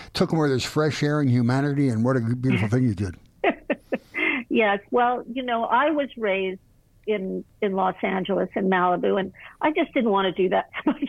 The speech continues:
Speaker 2: children.
Speaker 1: Wow, you were, uh, you're a
Speaker 2: You
Speaker 1: good
Speaker 2: know,
Speaker 1: mom.
Speaker 2: I, I wanted to give them some room to move and, and, uh, and, and kind of a life among, you know, uh,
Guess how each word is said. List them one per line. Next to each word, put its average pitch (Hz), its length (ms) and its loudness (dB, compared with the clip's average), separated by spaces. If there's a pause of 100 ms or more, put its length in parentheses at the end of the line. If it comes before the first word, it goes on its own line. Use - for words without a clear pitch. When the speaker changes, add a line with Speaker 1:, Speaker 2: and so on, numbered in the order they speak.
(120)
Speaker 2:
children. - 520 -2
Speaker 1:
Wow, 143 160 4
you 131 220 4
were, 117 340 0
uh, 123 200 0
you're 131 200 2
a - 20 0
Speaker 2:
You 104 60 -4
Speaker 1:
good 165 180 2
Speaker 2:
know, 269 120 2
Speaker 1:
mom. 247 100 0
Speaker 2:
I, 247 180 0 (240)
I 311 80 -2
wanted 311 320 -2
to 277 80 -2
give 240 240 0
them 240 240 -4
some 220 140 -6
room 226 360 -2
to 240 80 -2
move 202 420 0
and, 190 400 -2
and, 202 360 2
uh, 180 320 2 (380)
and, 202 280 -2 (120)
and 208 260 -2
kind 220 240 0
of 196 100 -2
a 202 60 2
life 196 380 0
among, 196 540 -4 (200)
you 208 80 0
know, - 760 -4 (260)
uh, 202 140 -2